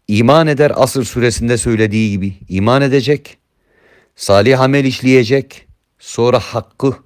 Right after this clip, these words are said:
tavsiye edecek ve sonra da hakkı tavsiye ettiği için,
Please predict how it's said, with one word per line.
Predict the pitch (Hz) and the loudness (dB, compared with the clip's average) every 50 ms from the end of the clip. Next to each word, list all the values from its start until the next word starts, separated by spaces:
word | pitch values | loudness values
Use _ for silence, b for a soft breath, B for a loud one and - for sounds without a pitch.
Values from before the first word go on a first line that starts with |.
| - _ _ _ _ | -20 _ _ _ _
tavsiye | - 113 113 113 98 - - 120 123 127 | 0 0 0 0 -2 -4 -2 0 2 2
edecek | 127 117 120 113 98 127 135 127 - - _ _ _ _ _ _ - 92 | 2 0 -2 -2 -2 -2 -4 -6 -6 -14 _ _ _ _ _ _ -12 -4
ve | 92 110 107 | -2 -2 -2
sonra | - - 139 143 139 131 120 | 0 2 2 4 4 4 4
da | 120 120 | 2 -2
hakkı | - - 123 117 - - - 156 147 | -2 -4 -6 -6 -6 -4 -6 -6 -2
tavsiye | - 135 127 127 117 - - 120 135 143 | 0 0 0 0 0 -4 -2 2 2 2
ettiği | 104 101 120 110 _ _ - 113 123 131 135 127 | 2 0 -4 -4 _ _ -4 -2 0 0 0 0
için, | 107 - - 107 101 107 107 | -2 -4 -4 -4 -4 -6 -8